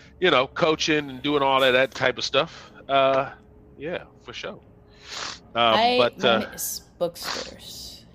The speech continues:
Speaker 2: I don't
Speaker 1: You miss
Speaker 2: read
Speaker 1: bookstores?
Speaker 2: anymore. I mean, I'm an all audiobook person now because
Speaker 1: Right, right,
Speaker 2: even
Speaker 1: right,
Speaker 2: when
Speaker 1: right.
Speaker 2: I will sit there and try to read, I remember all the other shit I gotta do. <laughs> So I can never pleasurably
Speaker 1: But I
Speaker 2: read.
Speaker 1: just go, yeah,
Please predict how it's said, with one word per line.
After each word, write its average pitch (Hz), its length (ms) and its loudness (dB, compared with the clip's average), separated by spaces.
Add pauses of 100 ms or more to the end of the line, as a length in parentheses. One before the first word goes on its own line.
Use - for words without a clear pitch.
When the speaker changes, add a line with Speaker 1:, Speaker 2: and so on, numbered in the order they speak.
(840)
Speaker 2:
I 214 100 6
don't 262 140 6
Speaker 1:
You 247 60 0
miss 269 120 -2
Speaker 2:
read 311 160 2
Speaker 1:
bookstores? 196 280 4
Speaker 2:
anymore. - 400 -4 (600)
I 190 80 2
mean, 208 240 0
I'm 196 140 2
an 190 80 4
all 220 300 6
audiobook 185 680 0
person 190 420 -4
now 170 220 -8
because 180 200 -4
Speaker 1:
Right, 139 60 6
right, 135 100 6
Speaker 2:
even 131 80 4
Speaker 1:
right, - 80 0
Speaker 2:
when 170 100 -2
Speaker 1:
right. 170 160 2
Speaker 2:
I - 40 -10
will 170 100 -10
sit 175 200 -6
there 165 160 0
and 156 100 -10
try 190 240 0
to 175 60 0
read, 160 300 -8
I 156 100 -4
remember 160 580 -8
all 160 180 -2
the 160 120 -4
other 156 140 -6
shit 165 240 -8
I 160 80 -4
gotta 151 240 -8
do. 165 420 -12
<laughs> - 60 -20 (500)
So 196 540 2 (380)
I 170 120 -2
can 175 100 -8
never 196 240 0
pleasurably 180 720 -2
Speaker 1:
But - 100 0
I 98 60 -2
Speaker 2:
read. 175 100 -2
Speaker 1:
just 92 220 -4
go, 98 180 -2
yeah, 82 300 -6